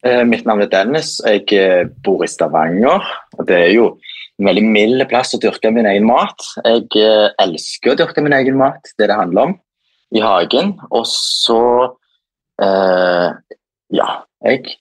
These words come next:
jobber egentlig heltid i dag da med å drive kunnskapsformidling innenfor dyrking av spiselige vekster og grønnsaksdyrking generelt. Så jeg holder foredrag, skriver bøker,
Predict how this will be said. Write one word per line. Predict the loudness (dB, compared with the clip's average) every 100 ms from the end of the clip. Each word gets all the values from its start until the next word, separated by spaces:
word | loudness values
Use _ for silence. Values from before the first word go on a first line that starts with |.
| -2
jobber | -2 -2 -4 -2
egentlig | 0 0 -2 -2
heltid | 0 0 0 -2 0
i | 0
dag | 0 0 -2 -2
da | -2
med | 0 0 2 0 -2 _
å | -8 -2
drive | 0 0 0
kunnskapsformidling | -2 -2 -4 -4 -4 -2 0 0 0 -2 -4 -4
innenfor | -4 -4 -4 -4
dyrking | -2 -4 -6 -8 -2 -2
av |
spiselige | 0 -4 -4 -2 0 0
vekster | -4 -6 -2 0 0 -4 _ _ _ _ _ _ -2
og | -2 0
grønnsaksdyrking | -2 -2 -2 -2 -2 -2 -4 -4 -6
generelt. | -2 0 0 0 -2
Så | -2 0
jeg | -2 _ _ _ _ -2
holder | 0 0
foredrag, | 0 0 2 0 2 0
skriver | -2 -2 -2 0
bøker, | 0 2 2 -4 -10 -2 0 2 0